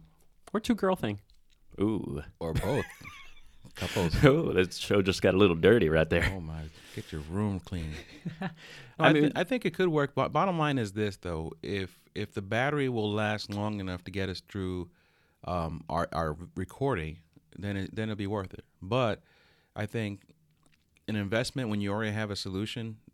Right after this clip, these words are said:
Speaker 2: isn't really a solution.
Speaker 1: That's a great point. Y-, you're right. It's, it's, it's buying just for the sake of buying.
Speaker 2: Right, just to say that I'm not putting the stress on. I mean, but if you are allevi-, alleviating the stress on your work camera, then maybe it is worth it.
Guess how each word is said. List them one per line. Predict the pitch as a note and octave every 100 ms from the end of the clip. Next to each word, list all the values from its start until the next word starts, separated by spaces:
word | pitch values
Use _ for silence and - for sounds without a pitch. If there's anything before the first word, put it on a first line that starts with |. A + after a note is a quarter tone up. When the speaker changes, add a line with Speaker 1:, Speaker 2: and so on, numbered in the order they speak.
| _
Speaker 2:
isn't | - G2+ F2+
really | F#2 F2
a | D#2
solution. | E2+ F2 -
Speaker 1:
That's | G#2 G2+
a |
great | E2 F#2 F#2
point. | - E2 D#2+ - _ _ _ -
Y-, | A2+
you're | F#2+ G#2
right. | F#2+ F2 -
It's, | - G2+ C2+
it's, | F#2+ -
it's | - G2
buying | - G#2 G#2 G2+
just | G2+ -
for | F2
the |
sake | - F#2+
of | E2+
buying. | E2+ D#2+ D#2 E2
Speaker 2:
Right, | G2+ F2 D#2+
just | G#2
to | G#2
say | - G2
that | F#2 F#2 -
I'm | F#2+
not | F2+ - -
putting | A2 G2
the | F#2
stress | - A2+ G2 -
on. | F2+ - - -
I | E3
mean, | E3
but | D3+
if | C#3+ C#3+
you | C3+
are | D3 C#3
allevi-, | C3+ B2+ B2 -
alleviating | A2 B2+ C3 B2 A#2
the | G#2
stress | - A2+ A2+
on | - G#2
your | F2+ F2+
work | - F2+ B2 D3
camera, | - F#2+ E2+ E2
then | D#2+ F#2+ G2
maybe | G2+ G#2
it | G2+
is | B2+ G#2+
worth | D#2+ D#2
it. | -